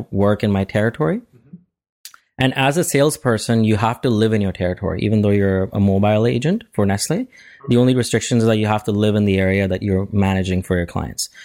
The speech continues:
Speaker 1: So that was Yonge and Finch for me, which is North York.
Speaker 2: Okay, North York.
Speaker 1: Um, so when I, uh, started and I was looking for a two-bedroom condo, and our plan was to rent out the other room and live in a two-bedroom, and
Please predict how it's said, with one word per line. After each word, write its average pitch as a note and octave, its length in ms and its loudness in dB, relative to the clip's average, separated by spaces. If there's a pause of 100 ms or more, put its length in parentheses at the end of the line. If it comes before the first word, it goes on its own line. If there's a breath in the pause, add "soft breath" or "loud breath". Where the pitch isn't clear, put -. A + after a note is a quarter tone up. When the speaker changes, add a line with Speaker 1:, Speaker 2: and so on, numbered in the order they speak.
(120)
Speaker 1:
So - 80 -2
that C3+ 140 4
was B2+ 140 0
Yonge A2+ 180 2
and G#2 100 0
Finch G#2 240 -2
for F#2+ 160 -4
me, F2 140 0
which F2+ 160 -4
is G2 80 2
North G2 280 2
York. - 300 -6 (140)
Speaker 2:
Okay, B2 220 -2
North G2+ 240 -2
York. F#2 160 -6
Speaker 1:
Um, G#2 540 0
so - 200 0
when B2 140 2
I, B2+ 520 0
uh, G#2+ 320 2
started B2+ 560 0
and A2+ 180 -2
I A2 60 0
was G#2+ 120 0
looking A2+ 220 0
for A2+ 220 2
a G#2+ 60 -2
two-bedroom A2 420 0
condo, B2 440 0
and G#2 120 0
our G2+ 140 -2
plan A#2 340 -2
was A2 180 0
to A2 80 -2
rent G#2+ 220 2
out G#2 140 0
the G#2+ 100 0
other G2+ 180 2
room A2+ 220 4
and G2+ 120 2
live G#2 120 2
in G#2+ 60 2
a G2 80 0
two-bedroom, A2 560 0
and G2 180 0